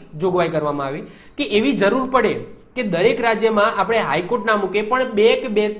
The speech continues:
કરતાં વધારે રાજ્યોના વચ્ચે એક જ હાઈકોર્ટ હોય તો ચાલે. તો આ જોગવાઈ પણ સાતમા બંધારણીય સુધારા નાઇન્ટીન ફિફ્ટી સિક્સની અંદર કરવામાં આવી. તો બે અથવા બેથી વધુ રાજ્યો વચ્ચે એક જ હાઈકોર્ટ હશે એવી જોગવાઈ પણ આની અંદર કરવામાં આવી.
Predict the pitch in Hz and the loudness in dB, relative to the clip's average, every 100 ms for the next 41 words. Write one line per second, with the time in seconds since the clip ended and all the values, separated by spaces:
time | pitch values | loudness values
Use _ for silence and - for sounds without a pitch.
0 | - - 214 214 233 190 151 185 214 208 | -12 -2 -2 2 0 0 0 2 2 2
1 | 185 202 214 196 190 - 185 214 - - | 2 2 0 0 -2 0 -2 -2 -8 -16
2 | - 220 220 269 214 196 196 208 180 151 | -12 -8 0 0 2 0 0 0 0 0
3 | 156 226 156 123 - - - 233 160 196 | 0 2 0 0 -10 -18 -6 -2 4 4
4 | 226 233 233 226 226 202 233 - - - | 4 2 2 2 2 0 0 -6 -18 0
5 | 180 185 214 233 196 180 185 196 196 190 | 2 2 0 0 0 2 2 2 0 -2
6 | 190 170 170 196 156 151 170 185 220 196 | 0 0 0 -2 -2 -2 -2 -6 -6 -8
7 | 160 202 175 165 185 151 147 147 127 123 | -4 -6 -6 -6 -4 -2 -4 -4 -4 -2
8 | 190 143 117 - - - - - 226 196 | 0 0 -4 -14 -20 -20 -20 -8 2 6
9 | 262 269 226 247 214 202 202 233 156 165 | 6 4 0 0 2 0 0 -4 -4 -2
10 | 240 214 180 196 175 160 202 226 - - | 2 2 4 0 -2 -2 -4 -4 -12 -20
11 | - 208 214 262 220 202 202 202 214 175 | -4 -4 0 0 2 -2 -2 0 0 0
12 | 180 202 214 196 214 175 175 170 170 165 | 0 -2 0 -2 -2 0 0 2 0 0
13 | 220 175 165 170 151 185 170 147 143 131 | -2 0 0 0 0 -2 -2 -2 -2 -4